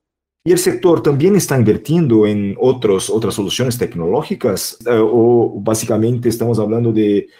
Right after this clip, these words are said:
volver al ori-, origen, como hablamos aquí, y también utilizar otros tipos de,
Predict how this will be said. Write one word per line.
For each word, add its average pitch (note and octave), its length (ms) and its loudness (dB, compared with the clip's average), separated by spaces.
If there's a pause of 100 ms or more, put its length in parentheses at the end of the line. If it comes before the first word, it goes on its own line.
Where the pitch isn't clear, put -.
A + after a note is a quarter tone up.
(240)
volver D3 460 2
al C3+ 140 2
ori-, A2 440 -2
origen, C#3 400 -2
como G#2 220 -6
hablamos G2 300 -6
aquí, D#3+ 460 -4
y B2 60 -6
también A#2+ 380 0
utilizar A2+ 540 -2
otros A2+ 280 -2
tipos G#2+ 320 -6
de, F#2+ 540 0